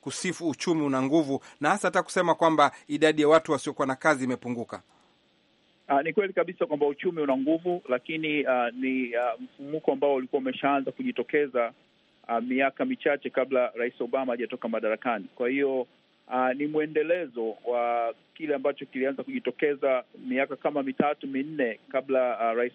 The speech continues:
Speaker 2: Trump hajaingia madarakani. Kwa hiyo ni kweli uchumi wa Marekani ni mkubwa, na ni kweli kuna nafasi za kazi zimeongezeka, lakini pia ni ukweli kwamba, ah,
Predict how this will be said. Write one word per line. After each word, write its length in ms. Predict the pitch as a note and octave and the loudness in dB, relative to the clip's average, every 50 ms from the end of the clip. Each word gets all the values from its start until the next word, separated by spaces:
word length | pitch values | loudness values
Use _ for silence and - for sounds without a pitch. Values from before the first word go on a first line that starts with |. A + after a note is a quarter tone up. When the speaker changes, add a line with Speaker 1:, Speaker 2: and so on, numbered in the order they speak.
| - | -6
Speaker 2:
Trump 180 | - C#3 C3+ C3 | -4 -4 -2 -2
hajaingia 380 | B2+ A#2 A#2+ A2+ A#2 A#2 B2 B2 | -4 -4 -4 -4 -4 -4 -2 -2
madarakani. 540 | B2 A2+ A#2 A2 A2 - - A#2+ G#2+ F2+ - _ _ _ _ _ _ _ _ - | -2 -2 -2 -2 -2 -2 -4 -4 -4 -6 -8 _ _ _ _ _ _ _ _ -2
Kwa 100 | - C3 | 0 2
hiyo 140 | - D#3 C#3+ | 2 2 2
ni 80 | C#3+ | 0
kweli 300 | C3+ - G3 F#3+ F#3 F3 | 0 -2 0 0 0 0
uchumi 240 | D#3+ D3+ - E3+ D#3 | -2 -4 -4 -4 -2
wa 60 | D3+ | 0
Marekani 400 | C#3+ C#3 C3 C3+ - D#3+ D3+ D3+ C#3+ | 0 2 0 0 0 0 0 0 0
ni 60 | C3+ | -2
mkubwa, 520 | B2+ - - - D#3 D3+ D#3+ D#3 D3+ D#3 - _ _ _ _ _ _ _ - | -4 -4 -4 -4 -2 0 0 0 0 -2 -6 _ _ _ _ _ _ _ -6
na 120 | A#2+ A#2 | -4 -4
ni 80 | A#2+ B2 | -4 -2
kweli 300 | - - E3+ E3+ E3 D#3 | -2 0 0 0 0 -2
kuna 220 | - D3 C#3 C3+ | -4 0 0 0
nafasi 320 | C3+ C3 - - D3+ - - - | 0 0 0 -2 -4 -4 -4 -6
za 80 | - C3 | -6 -2
kazi 200 | - D3+ C#3+ C3+ C#3 | 0 0 0 0 0
zimeongezeka, 680 | C3 C3 B2+ B2 B2 A#2+ D3+ D#3+ D#3+ - C#3+ C3 B2 - _ _ _ _ _ - | -2 -2 0 -2 -2 0 0 -2 0 0 -2 -2 -2 -4 _ _ _ _ _ -10
lakini 360 | A#2+ B2 B2 - D3+ D3 C#3+ | -10 -10 -8 -6 -6 -6 -6
pia 260 | C3+ - E3 D#3+ D3 | -4 -2 0 0 0
ni 80 | C#3 C3+ | 0 -2
ukweli 380 | C3 - - E3 E3 D3 C3+ B2 | -4 -2 0 2 2 2 0 -2
kwamba, 480 | - C3 B2+ B2 A#2+ A#2 A#2 A2+ G#2 - - | -4 -2 -2 0 2 2 2 0 -2 -4 -6
ah, 200 | A#2+ A#2 A2+ A2 | -4 -2 -2 -2